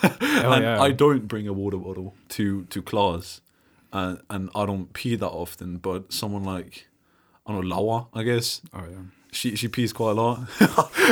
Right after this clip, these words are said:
Speaker 1: And
Speaker 2: Poor,
Speaker 1: she
Speaker 2: poor
Speaker 1: does bring a
Speaker 2: girl.
Speaker 1: water bottle. What?
Speaker 2: Poor girl.
Speaker 1: <laughs> Poor girl, yeah. It, it's, uh, and she does bring a water bottle to class most of the time, I
Speaker 2: Yeah.
Speaker 1: think. I'm not sure. I'm, I don't wanna, like, say anything about anyone 'cause I don't,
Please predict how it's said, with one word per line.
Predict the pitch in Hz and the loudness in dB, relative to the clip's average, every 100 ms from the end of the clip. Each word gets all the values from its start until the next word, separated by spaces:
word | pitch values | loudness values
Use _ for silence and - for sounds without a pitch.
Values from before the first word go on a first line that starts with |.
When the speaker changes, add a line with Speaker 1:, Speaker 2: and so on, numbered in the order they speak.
| - 185 | 6 2
Speaker 1:
And | 131 180 147 - | 2 0 -2 2
Speaker 2:
Poor, | 277 120 | 4 6
Speaker 1:
she | - 143 | 4 6
Speaker 2:
poor | 135 | 6
Speaker 1:
does | 123 | 6
bring | 151 | 6
a | 143 | 6
Speaker 2:
girl. | |
Speaker 1:
water | 127 135 127 | 6 6 6
bottle. | 113 107 107 95 - _ | 4 2 0 -4 -10 _
What? | - 123 240 - _ - | 0 0 0 -6 _ -6
Speaker 2:
Poor | 110 98 | -2 -2
girl. | 95 90 95 - | -2 -4 -8 -14
Speaker 1:
<laughs> | - | -6
Poor | - 156 - 143 | 6 6 8 4
girl, | - 107 95 | 2 -2 0
yeah. | 101 98 92 | 0 2 0
It, | 95 - | -4 -2
it's, | 107 92 110 | -2 0 -2
uh, | 107 | -2
and | 110 | -2
she | 151 | 0
does | 190 190 | 0 0
bring | 131 | -2
a | 95 | -4
water | 85 - | -6 -8
bottle | 82 | -12
to | - | -14
class | - - - | -14 -14 -10
most | 143 143 | -6 -6
of | - | -6
the | |
time, | - - | -10 -8
I | 90 | -4
Speaker 2:
Yeah. | |
Speaker 1:
think. | 98 - | -4 -2
I'm | 123 | 0
not | 165 | 0
sure. | 123 98 - | 0 -2 -4
I'm, | 123 | -2
I | 147 | 0
don't | 170 | 2
wanna, | 156 120 - - - | 2 0 -2 -18 -16
like, | 90 | -10
say | 87 - 107 | -2 4 6
anything | 110 107 117 | 6 2 2
about | 104 107 | 6 6
anyone | 107 110 107 107 | 6 2 0 -2
'cause | - 104 | -4 0
I | 101 | 2
don't, | 107 | 2